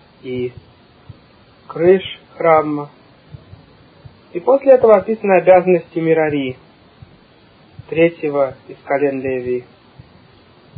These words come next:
Мерари переносили самые тяжёлые вещи: брусья, перекладины, столбы, их основания, колья. Как мы уже говорили,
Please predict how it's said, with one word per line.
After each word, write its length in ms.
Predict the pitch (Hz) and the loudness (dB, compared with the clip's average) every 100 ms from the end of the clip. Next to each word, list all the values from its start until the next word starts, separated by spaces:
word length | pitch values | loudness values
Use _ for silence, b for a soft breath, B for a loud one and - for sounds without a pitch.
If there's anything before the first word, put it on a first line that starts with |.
| - - - _ _ _ - | -20 -20 -20 _ _ _ -8
Мерари 340 | 160 160 180 233 | -2 2 4 2
переносили 520 | 208 185 170 - 190 185 | 2 2 2 0 -2 2
самые 280 | 175 165 160 | 2 2 -2
тяжёлые 560 | 160 156 160 147 135 | -6 2 4 4 2
вещи: 540 | 131 127 - - 120 120 - _ _ _ _ - - | -2 -6 -8 -14 -14 -16 -20 _ _ _ _ -20 -4
брусья, 560 | 156 180 180 - 156 | 2 4 4 0 -6
перекладины, 840 | 147 139 131 151 160 165 156 139 127 - | -4 -6 -4 2 4 4 0 -4 -6 -10
столбы, 580 | 120 120 135 151 151 143 - _ - _ _ _ - | -10 -8 -6 -4 -2 -4 -12 _ -20 _ _ _ -20
их 160 | - | -16
основания, 920 | 147 - 135 127 160 165 151 143 139 135 - | -16 -8 -6 -2 -2 -2 -2 -4 -6 -12 -8
колья. 500 | 131 139 143 143 135 _ _ _ _ _ _ - _ _ _ _ _ 139 - _ _ _ _ _ _ _ - | -4 -4 -4 -6 -8 _ _ _ _ _ _ -20 _ _ _ _ _ _ -20 _ _ _ _ _ _ _ -8
Как 160 | 180 247 | -4 2
мы 120 | 240 | 4
уже 100 | 214 | 4
говорили, 640 | 202 202 185 190 175 156 | 4 6 6 4 0 -4